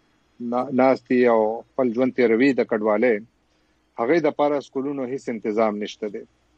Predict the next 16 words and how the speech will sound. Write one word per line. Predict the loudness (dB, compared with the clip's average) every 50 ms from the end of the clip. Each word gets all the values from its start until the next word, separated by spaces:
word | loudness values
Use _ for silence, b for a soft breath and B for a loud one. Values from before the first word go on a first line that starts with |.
| _ _ _ _ _ _ _ _ _ _ _ -2
او | 2 2 4 4
بیا | 4 4 4 4 4
ورسره | 4 2 0 -4 -6 -4 -4 -2
دا | -2 0 0 0 0 -2
چې، | -4 -6 -4 -2 -2 0 0 -2 -4 _ _ _ _ -6
آ، | -4 -2 0 0 -2 -2 -4 -4 -4
هلته | -4 -4 -2 -2 -6
کې، | -4 -2 0 2 4 4 2 0 _ _ _ _ _ _ _ _ _ -4
آ، | -2 0 2 2 4 4 4 4 4 4 2 2 0 -2 -6 _ _ _ _ _ _ _ _ _ _ -20 -20 -18 -18 -20 -20 _ _ -4
پوره | 0 2 4 4
افغانستان | 4 4 2 0 -2 -2 -4 -4 -4 -4 -2 -4 -4
کې | -6 -8 -10 -10
چې | -8 -10
څومره | -10 -6 -2 0 2 2
سکولونه | 2 0 0 -2 -2 0 0 0 -2 -2
دي، | -2 -4 -4 -6